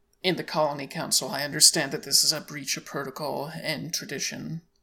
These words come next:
as well as the basics of how Mars runs. But in situations where there is,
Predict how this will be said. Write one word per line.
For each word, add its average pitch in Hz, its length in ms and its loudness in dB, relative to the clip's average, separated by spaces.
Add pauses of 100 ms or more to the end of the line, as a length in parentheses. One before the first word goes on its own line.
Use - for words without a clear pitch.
(560)
as 170 220 0
well 147 220 0
as 143 460 2 (1300)
the 233 120 2
basics 208 480 8
of 196 140 2
how 160 560 2 (200)
Mars 160 460 2
runs. - 680 -2 (200)
But - 420 2 (680)
in 196 120 6
situations 214 800 6
where 185 280 0
there 175 360 0
is, 151 760 0